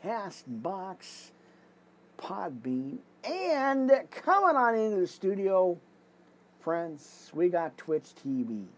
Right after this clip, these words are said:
Uh, it just came off the air there a few hours ago and did an update message there.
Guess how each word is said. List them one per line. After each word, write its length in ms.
Uh, 640
it 140
just 300
came 240
off 220
the 180
air 240
there 540
a 60
few 260
hours 360
ago 520
and 120
did 140
an 120
update 440
message 400
there. 420